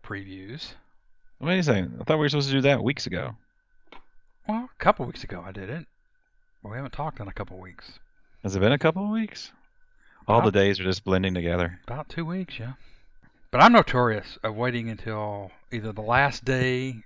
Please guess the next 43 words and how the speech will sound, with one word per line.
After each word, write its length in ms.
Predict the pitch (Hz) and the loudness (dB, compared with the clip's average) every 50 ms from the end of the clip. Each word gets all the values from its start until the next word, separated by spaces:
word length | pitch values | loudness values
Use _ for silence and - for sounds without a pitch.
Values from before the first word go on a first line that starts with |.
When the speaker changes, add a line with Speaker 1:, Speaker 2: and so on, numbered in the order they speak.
| - _ | -16 _
Speaker 1:
or 600 | 110 107 107 107 104 104 104 101 98 98 98 101 - - - - - - - - _ | -12 -10 -8 -8 -6 -6 -8 -8 -10 -10 -12 -14 -16 -18 -20 -20 -20 -20 -20 -20 _
the 80 | - - | -16 -8
day 160 | - 117 113 | -4 -4 -4
before 480 | - - - - - 123 113 107 101 98 | -4 -8 -10 -6 -6 -6 -4 -6 -8 -10
the 80 | 107 | -10
last 380 | 104 95 92 92 92 90 - - | -8 -6 -4 -4 -4 -6 -8 -10
day. 320 | 101 90 87 - 98 104 - - - - - 98 101 - _ - _ - _ _ _ _ _ - | -10 -10 -10 -12 -14 -16 -16 -16 -18 -18 -18 -20 -20 -20 _ -20 _ -20 _ _ _ _ _ 2
So 240 | 175 143 165 147 - | 2 4 4 2 2
Speaker 2:
<laughs> 760 | - - - - - _ _ _ - - - - - - _ - | 0 -8 -20 -20 -20 _ _ _ -14 -10 -10 -10 -10 -12 _ 2
So 200 | - 110 107 107 | 6 6 8 8
let 100 | 113 117 | 8 6
me 80 | 117 113 | 4 2
say, 160 | 113 - 98 95 | 2 2 2 4
you 60 | 98 | 6
haven't 160 | 107 104 98 104 | 4 4 4 2
done 140 | 104 101 | 0 0
F 140 | 101 98 - | 0 2 2
O 100 | 101 95 | 0 0
C 160 | 90 - 92 | 0 -2 -4
yet. 280 | 92 87 87 82 80 - - - _ _ - _ _ _ | -4 -4 -4 -6 -6 -8 -10 -18 _ _ -20 _ _ _
Speaker 1:
I 80 | - 127 | -4 -4
haven't 140 | 147 147 | -4 -2
done 160 | 143 143 139 143 | -4 -4 -2 -4
F 120 | 143 135 | -4 -6
O 40 | 127 - - | -8 -12 -12
for 200 | - 110 101 104 - _ _ _ _ _ | -12 -12 -12 -12 -16 _ _ _ _ _
this 180 | - 147 - 175 | -6 -6 -4 0
Monday? 320 | 185 196 214 220 254 247 180 | 0 0 2 2 0 -2 -4
No. 340 | 170 190 185 151 113 101 - - - - - - _ _ _ _ - _ _ _ _ - - - - _ | -6 -6 -6 -6 -8 -10 -12 -16 -18 -20 -20 -20 _ _ _ _ -20 _ _ _ _ -14 -14 -14 -10 _
Speaker 2:
<laughs> 580 | 214 - - - - - - - - - - - | -10 -10 -8 -8 -8 -8 -8 -8 -8 -8 -8 -6
Speaker 1:
That's 180 | 131 139 - - | -6 -6 -4 -6
what 100 | 147 - 151 - - | -8 -8 -10 -10 -10
tonight 420 | - - 143 147 143 135 127 117 | -8 -6 -4 -2 -2 -2 -4 -6
is 140 | 117 104 - | -8 -10 -10
for. 380 | - 113 113 107 98 98 95 - - _ | -10 -10 -10 -10 -10 -10 -12 -16 -18 _
We'll 100 | - 110 110 | -16 -14 -12
be 160 | 113 113 110 | -12 -12 -14
to 140 | 107 107 107 | -14 -16 -14
do 160 | 110 117 113 | -12 -12 -10
the 140 | 113 107 113 113 | -10 -8 -8 -8
F 100 | 113 117 | -8 -10
O 120 | 110 110 - _ | -12 -12 -14 _
C. 160 | - 113 110 | -18 -18 -18